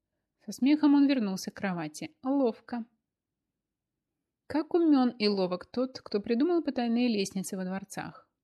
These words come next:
Если бы он еще и придумал на них освещение. Ламоль пытался на ощупь пробраться в полной темноте невесть куда.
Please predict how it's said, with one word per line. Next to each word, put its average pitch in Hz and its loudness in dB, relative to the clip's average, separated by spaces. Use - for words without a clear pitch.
Если 208 -6
бы 202 0
он 202 -4
еще 208 -4
и 208 0
придумал 208 0
на 214 -2
них 220 -4
освещение. 156 -6
Ламоль 233 2
пытался 269 -2
на 277 4
ощупь 262 -2
пробраться 220 -4
в - -8
полной 254 2
темноте 240 -2
невесть 185 -4
куда. 170 -8